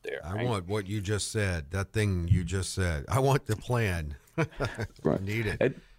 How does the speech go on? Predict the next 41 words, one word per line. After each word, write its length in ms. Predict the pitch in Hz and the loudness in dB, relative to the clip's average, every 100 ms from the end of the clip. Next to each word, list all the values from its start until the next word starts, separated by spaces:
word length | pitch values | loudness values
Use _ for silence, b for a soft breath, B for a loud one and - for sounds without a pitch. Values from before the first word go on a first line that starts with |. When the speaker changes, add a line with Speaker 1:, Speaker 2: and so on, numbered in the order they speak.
| - | 0
Speaker 1:
well, 100 | 117 | 4
then, 220 | 131 165 | 6 8
you 100 | 131 | 8
know, 160 | 123 123 | 8 6
Dave, 220 | 120 120 | 6 6
it's 140 | 113 131 | 6 6
not 200 | 127 113 | 4 4
just 320 | 139 139 - | 4 4 4
planning 300 | 131 135 131 | 4 6 6
that 180 | 127 135 | 6 6
income. 500 | 143 156 156 151 - | 4 2 2 0 -2
As, 60 | 90 | 2
Speaker 2:
Right. 220 | 107 92 | 4 4
Speaker 1:
as 180 | 110 104 | 2 4
we've 180 | 127 113 | 4 4
spoke 300 | - 127 123 | 4 4 4
before 300 | 104 135 135 | 2 4 4
on 80 | 107 | 4
the 60 | |
show, 380 | - 107 104 - - | 2 4 4 0 -2
we 200 | 117 107 | 2 4
continuously 720 | - 131 135 127 123 - 123 | 4 2 4 4 4 4 2
follow 420 | - 110 113 107 110 | 4 2 4 4 4
up 120 | - | 4
with 120 | 95 | 2
our 100 | 92 | 2
clients. 540 | - 98 95 92 - - | 0 0 0 -2 -6 -4
You 100 | 95 | 0
know, 120 | 92 | 2
we 140 | 110 | 4
meet 200 | 107 120 | 4 4
all 160 | 107 107 | 4 4
of 60 | 107 | 2
our 80 | |
clients 340 | 101 104 98 - | 2 2 0 2
several 260 | 110 113 | 2 2
times 300 | 107 110 110 | 2 2 2
a 80 | 104 | 0
year 240 | 98 95 98 | 0 2 2
for 240 | 101 90 | 2 2
updates, 440 | 98 - 95 95 | 2 2 4 4